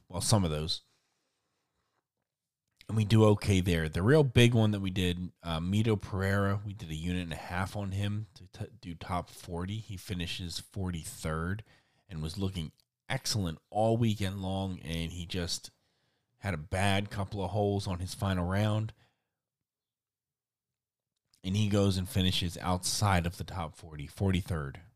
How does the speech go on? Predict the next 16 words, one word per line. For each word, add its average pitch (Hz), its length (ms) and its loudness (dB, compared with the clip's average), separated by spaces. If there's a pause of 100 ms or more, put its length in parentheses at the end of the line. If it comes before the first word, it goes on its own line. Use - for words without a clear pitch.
(280)
to 101 80 -8
be 87 160 -2
exact. - 440 -8
So - 140 -2
that 90 220 4
was 95 120 2
a 92 40 0
shame. 76 380 -2 (840)
Uh, 98 320 -2
the 104 140 -4
one 120 360 -4
bet 151 260 -2
that 147 80 -4
we 123 160 -4
made 107 280 4
live, 98 720 0